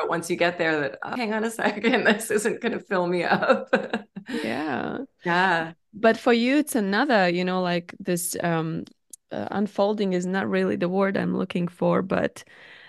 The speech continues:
Speaker 2: you know, like, kind of peeling the layers from the other side. How,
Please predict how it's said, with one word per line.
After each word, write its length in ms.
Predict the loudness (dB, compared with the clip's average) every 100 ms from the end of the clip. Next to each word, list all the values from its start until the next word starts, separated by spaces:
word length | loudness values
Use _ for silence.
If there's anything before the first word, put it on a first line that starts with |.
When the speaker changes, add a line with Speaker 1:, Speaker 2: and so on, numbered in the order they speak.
| _
Speaker 2:
you 120 | 4
know, 120 | 4 6
like, 200 | 4 4
kind 180 | 2 2
of 140 | 0
peeling 340 | 2 4 4
the 100 | 2
layers 540 | 2 2 4 2 2 -2
from 180 | -2 0
the 80 | 2
other 200 | 2 0
side. 460 | 0 0 0 0
How, 460 | 0 2 4 2 -4